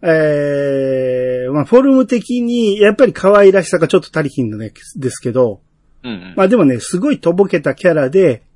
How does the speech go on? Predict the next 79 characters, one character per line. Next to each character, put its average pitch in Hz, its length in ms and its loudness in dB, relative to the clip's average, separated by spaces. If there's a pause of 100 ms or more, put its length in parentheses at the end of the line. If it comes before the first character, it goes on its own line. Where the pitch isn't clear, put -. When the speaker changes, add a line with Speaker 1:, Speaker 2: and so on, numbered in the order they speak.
(640)
Speaker 1:
人 233 260 6
気 226 140 -2
が 202 140 4
め 127 120 2
っ - 40 -4
ち 156 100 0
ゃ 139 60 2
出 151 100 -2
た 123 120 -6
ん 98 60 -12
で 92 80 -18
す - 120 -20
よ。 - 60 -20 (720)
Speaker 2:
う 131 40 -8
ん 117 40 -6
う - 20 -6
ん - 60 -12
う 98 40 -16 (200)
ん。 - 60 -20 (680)
Speaker 1:
え 131 540 -2
ー、 123 60 -4
人 214 160 2
気 - 100 -14
投 226 100 4
票 135 220 -2
で 113 80 -8
三 175 320 2
位 156 120 0
取 - 160 -16
っ - 40 -20
た 120 100 -6
ら 101 60 -12
し - 100 -14
く - 120 -14
て。 101 200 -18 (680)
Speaker 2:
お 101 260 0
う。 - 40 -20 (800)
Speaker 1:
で、 262 260 0 (480)
え 156 340 4
ー、 - 40 -2
三 190 260 2
位 214 80 4
以 220 40 2
内 165 180 4
に 135 60 2
入 139 160 -2
っ 143 40 -10
た - 120 2
っ - 40 0
て 151 140 -2
い 143 60 2
う 135 40 -6
こ 151 140 -2
と 175 120 0
で、 202 140 6
や 151 100 6
っ - 60 -4
ぱ 160 140 2
り 139 60 -2
女 131 260 -4
の 120 100 -8
子 113 60 -12
主 127 160 -12
人 123 160 -8
公 131 100 -8
に 117 80 -10
し - 80 -10
よ 151 80 -4
う - 40 -10
っ - 20 -14
て - 140 -10
い 135 40 -4
う 131 40 -10
こ 147 100 -12
と 147 140 -6
に 143 80 -4
な 156 160 -6
っ 160 60 -20
て、 269 300 -6